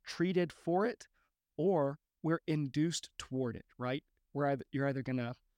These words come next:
we're gonna give you the medicine that's gonna save your life, or we're gonna give you the medicine that's going to make it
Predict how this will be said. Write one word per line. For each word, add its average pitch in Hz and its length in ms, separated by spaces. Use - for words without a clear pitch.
we're 143 100
gonna 156 120
give 190 220
you 185 40
the 175 60
medicine 170 320
that's - 80
gonna 139 140
save 180 240
your 180 80
life, 165 280
or 151 100
we're 143 60
gonna 135 140
give 156 220
you 156 60
the 147 60
medicine 135 380
that's 127 220
going 123 300
to 131 100
make 120 240
it 117 120